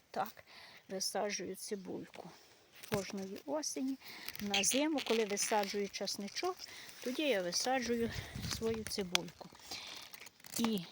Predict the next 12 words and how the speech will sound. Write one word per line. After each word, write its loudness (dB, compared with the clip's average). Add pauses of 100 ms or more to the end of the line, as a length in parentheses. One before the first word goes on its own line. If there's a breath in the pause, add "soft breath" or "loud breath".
(160)
прийшла 2
до -2
висновку, 0 (300 loud breath)
що -2
висаджена 4
цибулька 2 (480 loud breath)
на -2
зиму 0 (280 loud breath)
краща, 4 (540 loud breath)
ніж 2 (1160 loud breath)
її 0
посадити -2